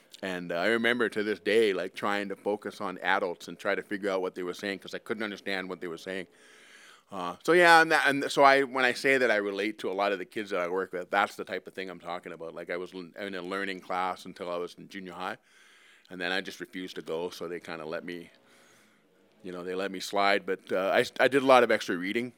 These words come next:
and that's kinda how I caught up with my classmates. But I still, to this day, like, when we were going through the, we're still going through the pandemic, but it's not as, as, uh, significant as it has been. But when everybody's wearing masks, I struggle because I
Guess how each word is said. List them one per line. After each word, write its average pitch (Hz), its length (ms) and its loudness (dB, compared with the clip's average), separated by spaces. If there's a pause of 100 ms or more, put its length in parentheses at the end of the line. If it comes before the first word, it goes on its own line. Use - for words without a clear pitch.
(140)
and 95 140 -10
that's 95 160 -6
kinda 95 200 -4
how 92 80 -2
I 90 120 -4
caught 87 240 -2
up 90 100 -6
with - 140 -16
my 82 80 -10
classmates. 90 640 -4
But 98 200 -2
I 117 120 4
still, 131 320 2
to 127 120 -8
this 110 180 -4
day, 107 280 2
like, 90 220 -2
when 95 220 -6
we 98 100 -4
were 95 160 -4
going 95 220 -6
through 98 140 -10
the, 87 200 -8 (180)
we're 104 80 -14
still 98 200 -8
going 87 200 -10
through 92 120 -12
the 80 40 -14
pandemic, 90 540 -10
but 87 100 -6
it's 85 160 -14
not 95 160 -2
as, - 240 -10 (840)
as, 92 300 -6
uh, 95 200 -2
significant 104 600 -6
as 87 160 -8
it 92 40 -6
has 107 260 2
been. 95 240 -2
But 90 160 -8
when 101 140 -4
everybody's 110 280 -4
wearing 98 200 -6
masks, 98 540 -4 (100)
I 98 80 -8
struggle 92 420 -6 (180)
because 98 300 -4
I 92 280 2